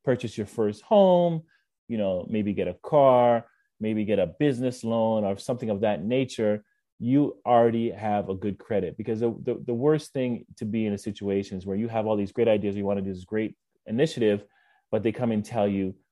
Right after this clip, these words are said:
"Well, you don't have enough credit history," or, "What's your credit score?" And that's, that's hindering you from doing what you wanna do. So I believe as soon as you turn eighteen, try to establish yourself with just even a credit card with a thousand dollar limit,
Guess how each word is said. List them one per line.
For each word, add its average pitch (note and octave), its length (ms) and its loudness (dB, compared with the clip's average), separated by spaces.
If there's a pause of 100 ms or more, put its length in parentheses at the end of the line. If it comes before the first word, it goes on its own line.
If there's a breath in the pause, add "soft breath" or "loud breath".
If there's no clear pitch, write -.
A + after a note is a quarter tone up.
"Well, G#2 120 0
you G#2+ 100 4
don't G2+ 140 2
have F#2+ 160 -2
enough F#2+ 200 -6
credit - 240 -6
history," - 460 -14 (160)
or, G2+ 100 0
"What's G#2 220 0
your A2+ 80 -6
credit G2+ 300 -6
score?" F#2 160 -8
And F2+ 60 -4
that's, G2+ 240 -2
that's G#2 280 -4
hindering A#2 400 0
you F#2+ 160 -2
from G2 240 -10
doing G2 200 -4
what G2 180 -6
you G2 80 -6
wanna F2 240 -6
do. - 180 -12 (460)
So G2+ 480 2 (580)
I B2+ 300 6
believe G#2+ 320 0
as A2 100 -6
soon C#3+ 140 -2
as B2+ 100 -2
you B2 60 -4
turn A#2 240 -2
eighteen, D3 560 -2 (280)
try C3 220 6
to B2 60 8
establish A#2 500 2
yourself G#2+ 360 0
with G#2 140 -6
just A#2 180 -8
even C3 180 -2
a A#2+ 40 -4
credit A#2+ 300 -2
card A2 140 2
with G2+ 100 -4
a F#2+ 100 -6
thousand A2+ 360 2
dollar A2 260 -2
limit, B2+ 420 -2